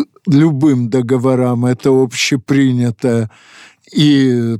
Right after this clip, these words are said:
политическая, и коммерческая практика. По-моему, проще найти, э, договор, э, с таким приложением, чем договор,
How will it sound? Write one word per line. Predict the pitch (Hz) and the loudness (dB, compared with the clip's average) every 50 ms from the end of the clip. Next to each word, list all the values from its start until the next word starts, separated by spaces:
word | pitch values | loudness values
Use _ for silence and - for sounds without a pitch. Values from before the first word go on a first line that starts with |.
| - | -4
политическая, | - 147 139 135 139 143 127 - 147 135 120 - - - - - - - 131 120 117 120 | -2 0 0 2 0 0 -2 -2 -2 -2 -2 -2 -4 -6 -6 -6 -4 -4 -2 0 0 0
и | 131 - - 139 127 | -2 -2 -2 -2 -4
коммерческая | 110 - - 139 127 127 135 131 123 113 101 - - - 113 - - - - 123 117 113 113 | -2 -2 -2 0 0 2 2 0 0 -2 -4 -6 -6 -6 -6 -8 -8 -4 -2 0 0 0 0
практика. | - - 120 117 107 101 - - - - 135 - - - 185 220 - _ _ _ _ - - - - - - _ | -2 -2 -2 -2 -2 -4 -6 -6 -6 -4 -4 -4 -4 -4 -6 -6 -6 _ _ _ _ -20 -20 -20 -20 -20 -10 _
По-моему, | - - 120 151 139 123 190 170 147 165 175 156 131 - _ - - - _ | -2 0 2 2 2 2 2 2 2 2 0 -2 -2 -8 _ -20 -20 -14 _
проще | - 143 147 151 160 147 - - - 156 147 | -2 0 2 2 2 0 -2 -2 -2 -2 -2
найти, | 143 139 139 143 131 - - - 147 139 139 143 - _ _ _ _ _ _ _ _ _ _ _ _ _ - | 0 0 0 0 -2 -2 -4 -2 -2 -2 -2 -4 -6 _ _ _ _ _ _ _ _ _ _ _ _ _ -4
э, | - 156 139 127 123 120 120 120 120 120 120 120 120 123 123 139 - _ _ _ _ _ _ _ _ _ - | 0 0 2 2 2 2 2 2 2 2 2 0 0 0 -2 -4 -8 _ _ _ _ _ _ _ _ _ -4
договор, | 151 143 135 127 156 156 147 131 151 151 143 143 151 151 151 147 143 147 151 156 165 - _ _ _ _ _ _ _ _ _ _ _ _ _ _ _ _ _ - | -2 0 2 2 2 2 2 2 0 0 2 2 2 2 2 0 0 -2 -4 -6 -8 -12 _ _ _ _ _ _ _ _ _ _ _ _ _ _ _ _ _ 0
э, | 147 131 127 123 120 120 120 120 120 120 117 117 117 117 117 120 - - _ _ _ _ _ _ _ _ - - _ - | 2 2 4 4 2 2 2 2 2 0 0 0 0 0 0 -2 -4 -8 _ _ _ _ _ _ _ _ -20 -20 _ -6
с | 170 - - - | -4 -4 -2 0
таким | 165 143 120 - 151 143 139 127 | 0 -2 0 0 0 0 0 -2
приложением, | - 147 143 143 139 139 139 131 123 165 196 196 185 196 190 180 165 156 | -2 0 0 2 2 2 0 0 0 0 0 0 0 0 -2 -2 -2 -4
чем | - - - 139 123 127 | -4 -4 -2 -2 -2 -2
договор, | 139 127 123 117 135 127 123 143 147 143 151 | 0 0 0 2 0 0 2 2 0 0 -2